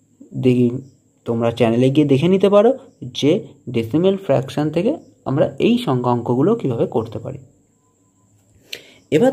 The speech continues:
তোমাদের বলা হয় মূলদ সংখ্যা। তো মূলদ সংখ্যা মানে আমরা জানি দুই, তিন, চার, পাঁচ। এবার যদি তোমাদের বলা হয় চার ও পাঁচের মধ্যবর্তী মূলদ সংখ্যা কীভাবে আমরা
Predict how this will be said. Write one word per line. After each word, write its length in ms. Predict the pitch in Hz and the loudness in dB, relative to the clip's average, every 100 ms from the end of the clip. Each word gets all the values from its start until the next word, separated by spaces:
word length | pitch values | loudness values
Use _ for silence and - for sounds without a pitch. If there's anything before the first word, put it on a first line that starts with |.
| 214 | 0
তোমাদের 280 | 147 139 156 | 0 2 2
বলা 100 | 127 | 0
হয় 100 | 208 131 | -2 -2
মূলদ 220 | 110 110 - | -2 -4 -8
সংখ্যা। 260 | 107 110 - - | -12 -14 -16 -6
তো 60 | 262 214 | -2 0
মূলদ 220 | 190 196 | 0 0
সংখ্যা 200 | 190 190 190 | -2 0 0
মানে 120 | 180 | 0
আমরা 140 | 139 143 135 | 0 0 0
জানি 180 | 135 139 - 123 127 | -2 -2 -8 -10 -4
দুই, 140 | 123 123 | -4 -2
তিন, 140 | 127 123 | -2 0
চার, 160 | 127 117 117 | 0 0 -2
পাঁচ। 160 | 120 - - - - | -8 -10 -20 -16 -2
এবার 140 | 151 190 | 2 2
যদি 140 | 220 226 | 0 -2
তোমাদের 260 | 156 147 196 135 | -2 -2 -2 -2
বলা 180 | 113 156 160 | -2 0 0
হয় 160 | 135 135 - _ _ - | -2 -4 -16 _ _ -4
চার 280 | 120 123 190 - _ _ - | -2 0 -4 -6 _ _ -6
ও 20 | 185 220 - | -4 -4 -8
পাঁচের 440 | 120 110 - 214 262 - _ - 117 | -8 -6 -2 0 -2 -8 _ -8 -2
মধ্যবর্তী 640 | 131 135 - 208 220 226 190 | 0 0 -2 -2 -2 -2 -2
মূলদ 220 | 120 117 - | -2 -2 -4
সংখ্যা 220 | 131 202 214 | -4 -4 -4
কীভাবে 240 | 117 113 160 | -6 -2 -2
আমরা 120 | 156 | -2